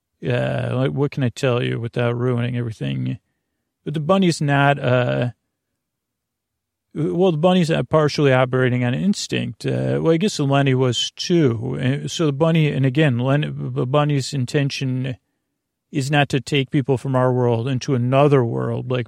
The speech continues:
what happened with Babs, but it's to, uh, the bunny has its own intention. And the bunny's not a villain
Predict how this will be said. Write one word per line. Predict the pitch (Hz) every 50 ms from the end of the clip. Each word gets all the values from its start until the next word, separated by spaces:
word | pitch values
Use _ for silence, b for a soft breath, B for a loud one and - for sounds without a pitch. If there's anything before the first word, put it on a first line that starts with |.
| _ -
what | - 156 123 120 127
happened | 117 131 127 - 127 117
with | 113 110
Babs, | - 135 143 156 160 135 117 123 131 127 113 - - - _
but | - 139 139 127
it's | 127 120 - - - -
to, | - - - 147 135 127 127 127
uh, | 127 131 131 131 123 123 123 - _ _ _ _ _ _ _ _ _ _ _ _ _ _ _ _ _ _ _ _ _ _ _ _ _ _ _ _ _ -
the | 165 143
bunny | 160 185 175 180 170
has | 170 170 151 - 147
its | 131 -
own | - - 143 147 147 143
intention. | 139 135 131 - - 135 123 131 123 - - 143 139 127 127 131 127 123 131 - _ _ _ _ _ _ _ _ _ _ _ _ _ _ -
And | 160 147 151
the | 143
bunny's | 131 160 165 170 165 147 -
not | 151 143 139 135
a | 131
villain | 117 113 123 131 147 143 143 143 139 135 131 127